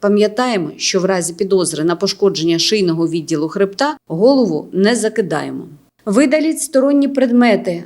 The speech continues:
але не наосліп пальцем. Нахиліть постраждалого набік і вичистіть вміст ротової порожнини за допомогою бинта чи тканини одягу, виконуючи своїми пальцями кругові рухи за чи проти годинникової стрілки.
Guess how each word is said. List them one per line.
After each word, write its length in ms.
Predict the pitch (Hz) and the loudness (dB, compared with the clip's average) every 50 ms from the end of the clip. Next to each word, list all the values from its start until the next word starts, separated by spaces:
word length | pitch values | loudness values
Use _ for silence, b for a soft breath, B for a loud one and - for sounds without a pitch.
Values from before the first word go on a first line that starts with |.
| - - | -12 -2
але 260 | - 208 214 240 269 | 0 2 2 4 4
не 120 | 262 269 269 | 4 6 6
наосліп 720 | 262 277 277 277 269 254 226 - - - 185 175 180 - | 4 4 4 2 2 2 0 0 0 -4 -6 -6 -6 -4
пальцем. 440 | - 180 156 143 - - - 147 139 135 - - - | -4 -2 -2 -2 -4 -8 -10 -10 -12 -16 -16 -12 -6
Нахиліть 460 | 208 226 226 - 262 254 294 302 269 - | -4 -2 -2 0 0 2 2 0 0 0
постраждалого 840 | 269 269 269 247 247 254 226 208 226 285 302 294 269 240 240 240 | 0 0 0 2 2 0 2 2 2 0 0 0 0 0 0 0
набік 480 | 226 240 233 208 165 151 139 - - - _ _ - | 0 0 -2 -2 -2 -4 -8 -10 -12 -20 _ _ 0
і 100 | 220 220 | 0 2
вичистіть 640 | 190 247 269 262 - 320 285 - - 277 240 - | 4 4 2 4 2 0 0 0 -2 -4 -2 0
вміст 400 | 202 214 214 226 240 240 - - | 0 0 2 2 0 -2 0 0
ротової 440 | 226 220 233 247 247 208 220 208 196 | 0 0 2 0 2 4 4 4 4
порожнини 680 | 196 196 190 190 170 170 180 220 247 262 262 269 254 269 269 | 4 2 -2 -2 -2 -4 -4 -2 0 2 2 2 0 -2 -6
за 180 | - 208 277 277 | -2 0 0 2
допомогою 580 | 240 240 - 220 220 220 233 240 220 220 190 | 2 0 0 -2 -2 -2 -4 -2 0 0 0
бинта 360 | 175 196 190 180 180 220 226 226 | 2 2 0 0 0 0 -2 0
чи 160 | - 220 202 | -2 -4 -6
тканини 440 | - - 185 175 180 185 190 190 - 185 - | -6 -4 -4 -2 0 0 0 -2 -2 -2 -2
одягу, 480 | 185 175 156 156 139 139 147 143 143 - - - | 0 0 0 0 -4 -4 -6 -12 -12 -14 -8 -2
виконуючи 640 | 196 247 240 240 262 233 202 190 190 185 - 196 | 0 0 2 2 2 4 4 2 2 0 0 0
своїми 380 | 190 - 196 208 208 202 202 196 | 0 0 0 0 2 2 2 2
пальцями 480 | 202 214 208 196 190 - 190 185 185 175 | 2 0 -2 -2 -2 -4 -4 -4 -4 -4
кругові 500 | 180 196 196 175 202 196 190 190 175 175 | -4 -4 -4 -2 -2 -2 0 0 0 0
рухи 460 | 202 269 277 - 285 254 254 - - - | 0 0 0 2 2 2 2 0 -4 -4
за 320 | 180 175 226 247 277 294 - - - | -4 -2 -2 -2 -2 -4 -6 -12 -8
чи 160 | - 277 262 | -6 -6 -6
проти 380 | 262 226 214 208 180 - 175 160 | -2 0 2 2 2 2 0 -4
годинникової 760 | 165 175 170 160 202 233 233 220 196 214 208 190 196 196 175 | -4 -4 0 2 2 2 2 -4 0 0 2 2 2 2 0
стрілки. 540 | - - 175 170 165 147 131 - - - | -2 -4 -2 -2 -2 -2 -2 -6 -12 -18